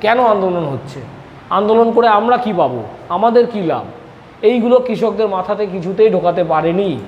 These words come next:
বুদ্ধিজীবীরা। তার জন্য আন্দোলনটা জনগণকে নিয়ে হলেও আস্তে আস্তে জনগণ কমে যায়, কৃষকরা আবার গ্রামে ফিরে যায়, আন্দোলনটা ব্যর্থ হয়, ঠিক আছে?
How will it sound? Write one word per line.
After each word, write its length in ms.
বুদ্ধিজীবীরা। 600
তার 160
জন্য 200
আন্দোলনটা 840
জনগণকে 640
নিয়ে 220
হলেও 420
আস্তে 260
আস্তে 200
জনগণ 480
কমে 260
যায়, 240
কৃষকরা 400
আবার 240
গ্রামে 440
ফিরে 200
যায়, 260
আন্দোলনটা 600
ব্যর্থ 420
হয়, 280
ঠিক 120
আছে? 260